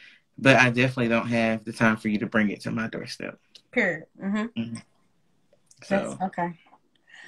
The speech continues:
Speaker 2: Okay. What do you, uh, plan to, I said, a plan. What do you plan to accomplish before you are forty?
Speaker 1: Um,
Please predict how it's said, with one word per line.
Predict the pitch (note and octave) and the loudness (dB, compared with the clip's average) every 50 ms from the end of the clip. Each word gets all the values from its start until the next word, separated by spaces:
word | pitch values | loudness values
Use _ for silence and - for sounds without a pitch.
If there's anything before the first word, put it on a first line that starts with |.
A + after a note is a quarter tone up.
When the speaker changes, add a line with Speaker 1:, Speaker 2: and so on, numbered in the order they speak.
| - _ _ - | -20 _ _ 2
Speaker 2:
Okay. | G3+ G#3 G#3 - G3+ E3+ D#3 D3+ D#3 D#3 _ _ - | 2 4 4 4 2 0 0 0 -4 -8 _ _ -8
What | - F#3+ G3 A3 B3+ C#4 B3+ - - G#3 | -2 4 8 8 8 8 6 2 -2 0
do | G3+ B3 | 2 2
you, | B3 A#3+ A#3+ A#3 G#3+ | 2 2 2 6 6
uh, | G3 G3 - _ - | 6 6 4 _ -16
plan | - - - - G#3+ G#3 G#3 G3+ F#3+ F#3 F3 F3 F3+ F3+ _ - | -18 -6 0 2 2 4 4 2 2 0 -2 -2 -6 -10 _ -10
to, | - G#3 G3 - _ _ _ _ _ _ - | -8 -8 -8 -8 _ _ _ _ _ _ -4
I | G3+ | -2
said, | - - D#3 | 0 0 0
a | |
plan. | E3 - D#3+ C#3 - - - - - - | 0 0 -2 -4 -6 -8 -12 -12 -10 6
What | - G#3+ C4 D#4+ E4 | 10 10 10 10 10
do | E4+ | 6
you | E4+ D#4 B3 | 2 2 2
plan | A#3+ B3 C4+ A#3+ B3 A#3+ A#3+ - | 4 6 8 8 8 6 4 0
to | - A3+ G3+ F#3+ | -6 -2 2 2
accomplish | F3 - - - C4 A#3 A#3 A#3 - E3+ E3 D3 C3+ - - - - | 2 2 2 4 4 4 4 2 -2 -6 -8 -8 -8 -10 -14 -14 -10
before | - F3 F3+ - - F#3+ F3+ F3+ | -8 -8 -8 -2 2 2 2 2
you | F3 E3 D#3 D#3 | 2 -2 -6 -6
are | - - - - _ _ _ _ | -4 -6 -6 -8 _ _ _ _
forty? | - F3+ E3+ D#3 C#3+ _ - - _ _ _ _ _ _ _ _ _ _ _ _ _ _ _ - | 2 4 4 4 2 _ -14 -20 _ _ _ _ _ _ _ _ _ _ _ _ _ _ _ 6
Speaker 1:
Um, | D3 D#3 D#3 D#3 D3+ D3+ D3 D3 C#3+ C#3+ C#3 | 6 6 6 6 4 2 2 0 -2 -4 -10